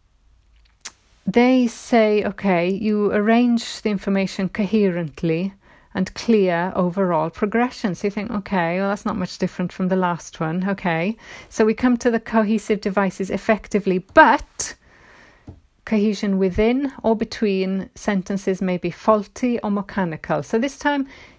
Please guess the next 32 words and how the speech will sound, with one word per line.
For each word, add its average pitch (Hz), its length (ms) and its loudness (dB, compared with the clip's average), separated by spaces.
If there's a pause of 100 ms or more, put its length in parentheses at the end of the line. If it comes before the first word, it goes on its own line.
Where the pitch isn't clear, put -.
(180)
you're 214 560 2 (380)
starting 240 480 0
to 233 140 -2
use, 226 340 0 (120)
you're 220 220 2
using 233 300 0
devices, 185 460 -2
but 196 200 -2
they 208 100 2
may 202 160 0
be 196 120 -2
faulty, 175 680 0
maybe 190 240 -2
mistakes. - 800 -4 (300)
Or 254 120 4
mechanical. 254 840 0
A 180 60 -2
mechanical 226 580 0
is 208 120 -4
a 208 40 -2
big 208 280 -4
problem 190 460 -2
if 202 160 -8
you're 202 100 0
just 196 300 -6
putting 196 340 -2
"in 190 200 0
addition" 180 540 -2
or 180 100 -2
"moreover" 175 640 0
or 170 80 0
"besides" 175 880 -2